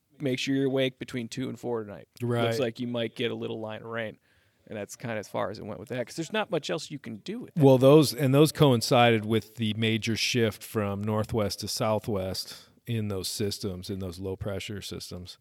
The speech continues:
Speaker 1: Yeah, and I remember telling you a couple of times, like, "Well, there's a system coming, but you may pick up the rain before it really gets nasty." And so it's, it was more a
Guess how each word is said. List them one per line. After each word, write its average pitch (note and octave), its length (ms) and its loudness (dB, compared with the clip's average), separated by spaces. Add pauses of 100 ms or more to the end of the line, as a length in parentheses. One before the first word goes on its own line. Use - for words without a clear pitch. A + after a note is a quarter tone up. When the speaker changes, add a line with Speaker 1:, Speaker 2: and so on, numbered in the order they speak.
(140)
Speaker 1:
Yeah, C#3+ 220 4
and C3+ 80 2
I D3 60 2
remember D3+ 260 2
telling C#3+ 340 2
you C3 240 0
a A#2+ 60 -8
couple C3 260 -2
of C3 80 -4
times, A#2+ 320 -6
like, A#2+ 140 -8 (100)
"Well, B2+ 380 0 (340)
there's C#3 160 -8
a - 60 -8
system D3 320 -2
coming, C3 440 -2
but - 120 -6 (300)
you C3+ 200 -2
may C#3+ 220 2
pick C#3 280 2
up B2 200 0
the B2+ 100 -4
rain B2 380 -4
before A2+ 380 -8
it D#2 80 -12
really A2+ 260 -6
gets A2 320 -12
nasty." A2+ 440 -10
And A#2 120 -14
so C3 100 -8
it's, A#2 160 -8 (320)
it C#3 80 2
was C#3 160 2
more C#3 300 4
a B2 400 -2